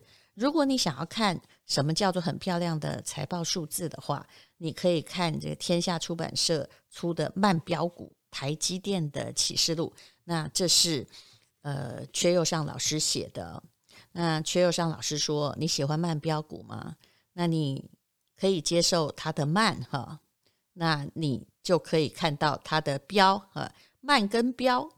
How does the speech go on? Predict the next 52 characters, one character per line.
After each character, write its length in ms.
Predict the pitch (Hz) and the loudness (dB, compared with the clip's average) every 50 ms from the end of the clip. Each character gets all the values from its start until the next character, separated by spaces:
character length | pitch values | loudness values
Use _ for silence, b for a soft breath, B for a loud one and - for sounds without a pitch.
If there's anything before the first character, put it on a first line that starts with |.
| _ _ _ | _ _ _
都 140 | 220 220 226 | -2 0 0
只 160 | - 143 143 | 0 0 0
是 160 | - 170 170 | 2 0 2
它 160 | 185 185 180 | 0 0 -2
季 300 | - - - 269 247 196 | 2 2 2 2 2 -2
节 280 | - - - 147 143 139 | -2 -2 0 0 0 0
般 320 | - - 170 165 170 180 b b b b b | 0 0 0 0 0 -2 b b b b b
容 400 | _ 151 143 165 147 151 180 208 | _ 2 4 6 6 6 4 0
颜 360 | 220 202 185 160 147 143 151 165 | 0 0 0 0 0 -2 -4 -4
的 300 | - 175 160 156 147 135 | -2 -2 -2 -2 -2 -6
转 280 | 139 - - 165 - - - | -6 -4 -4 -4 -4 -4 -10
换。 320 | - - - 175 160 - - b b b b b b b b b | -16 -6 -4 -4 -4 -4 -8 b b b b b b b b b
那 80 | 185 185 | -4 0
最 200 | - 233 226 196 | 4 4 4 4
重 220 | - 208 190 180 | 4 2 2 2
要 200 | 185 190 180 170 | 2 2 0 -2
的 180 | - 160 156 - | -2 -4 -2 0
是， 400 | - - - 175 156 139 127 b b b b b b _ | 2 2 2 2 0 -4 -8 b b b b b b _
这 160 | - 247 233 | 2 2 2
家 220 | 214 233 220 220 | 2 2 -2 0
企 400 | 220 - - - 262 233 190 170 | 2 4 6 6 6 6 4 4
业 240 | 180 175 156 - - | 4 4 2 2 0
哦， 180 | - - - - - B B B B B B B B | -4 -6 -10 -14 -16 B B B B B B B B
很 180 | B - 196 196 | B 2 4 6
多 140 | 202 254 262 | 6 6 6
人 180 | 254 233 202 | 6 6 6
都 100 | 190 214 | 6 4
听 220 | 214 - 226 220 233 | 4 4 4 4 4
股 200 | 226 202 143 135 | 4 2 2 2
市 180 | - - 190 | 4 4 4
老 160 | 170 147 - - | 4 2 2 2
师 460 | - - - 160 160 - 175 175 165 b b b b b b b b | 2 2 2 2 2 2 0 -4 -6 b b b b b b b b
在 340 | - 254 247 240 220 196 165 | 4 6 8 8 8 6 6
买 260 | - 170 156 139 139 | 6 8 8 8 8
这 140 | 135 196 202 | 6 6 4
个 100 | 202 180 | 4 6
小 200 | - 175 135 135 | 6 6 6 6
型 240 | - - 147 160 | 4 4 4 2
股， 160 | 170 - 156 180 | 4 2 2 2
因 80 | 220 | 4
为 40 | 254 | 4
小 160 | 233 - 175 | 6 6 4
型 220 | 170 - 202 226 214 | 4 4 2 2 2
股 100 | 208 180 | 0 0
比 140 | 160 151 | 0 2
较 140 | 156 214 214 | 4 4 6
容 180 | 202 170 175 202 | 6 6 6 4
易 100 | 220 208 | 4 2
炒 240 | - - 160 139 - | 0 0 0 0 0
得 140 | - 143 | 0 -2
动 260 | - - 220 214 185 160 | 0 4 4 4 4 4
嘛。 240 | 139 - - - | 2 -2 -6 -10